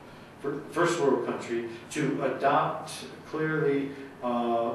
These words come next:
shock doctrine policies. And she worked at destroying labor unions, really worked at it, and, uh, with, with some success.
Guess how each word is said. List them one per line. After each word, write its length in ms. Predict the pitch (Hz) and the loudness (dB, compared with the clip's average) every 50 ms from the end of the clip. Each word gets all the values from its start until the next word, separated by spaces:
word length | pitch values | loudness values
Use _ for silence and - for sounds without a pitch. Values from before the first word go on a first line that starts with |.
| - - - | -4 -6 -10
shock 380 | - - - - - - - | -6 -4 -4 -4 -4 -4 -6
doctrine 400 | - 123 120 120 - 123 120 117 | -6 -6 -6 -6 -6 -8 -8 -4
policies. 640 | - 135 139 143 139 - - - - - - - - - - - - - - - | -2 0 2 2 2 2 0 -2 -4 -6 -8 -8 -10 -12 -16 -16 -16 -16 -12 -6
And 380 | - 127 127 127 131 131 - - - - - - - - - - - | -2 0 2 2 2 2 2 -2 -4 -8 -10 -12 -16 -18 -18 -18 -14
she 640 | - - - - 170 175 165 165 165 165 - - - - - - - - - - - - - - - | -10 -6 -2 0 2 2 4 2 2 0 -2 -6 -8 -10 -14 -16 -16 -18 -18 -18 -18 -18 -14 -4 2
worked 260 | 117 151 156 - 135 | 2 4 4 4 2
at 200 | 127 127 123 - | 2 0 0 -2
destroying 520 | 123 - - - - 131 143 139 139 135 135 | -2 -2 -2 0 2 4 4 4 4 4 6
labor 240 | 143 143 135 135 | 6 6 8 8
unions, 540 | 127 123 120 117 117 120 - 98 98 - - | 6 6 4 2 0 -2 -6 -8 -8 -8 -4
really 440 | - 151 160 160 165 160 147 139 139 139 - - - - 120 | -2 0 2 2 2 2 2 2 2 0 -2 -6 -8 -4 0
worked 280 | 127 135 135 135 131 | 2 2 2 2 2
at 160 | 131 120 120 | 2 4 4
it, 200 | 123 123 - - - - - 120 | 4 2 0 -2 -8 -8 -8 -6
and, 260 | 120 117 117 113 113 | -6 -4 -4 -2 -2
uh, 240 | 110 107 107 110 110 113 | 0 0 0 0 0 0
with, 180 | 123 127 123 - | 0 -2 -2 -2
with 300 | - 127 123 120 - - - - - | -2 -2 -2 -2 -2 -6 -10 -12 -8
some 300 | - - 151 147 143 147 | 0 4 6 6 6 6
success. 680 | - - 143 139 135 - - 143 135 135 135 - - | 4 2 0 0 0 2 6 6 6 6 4 0 -4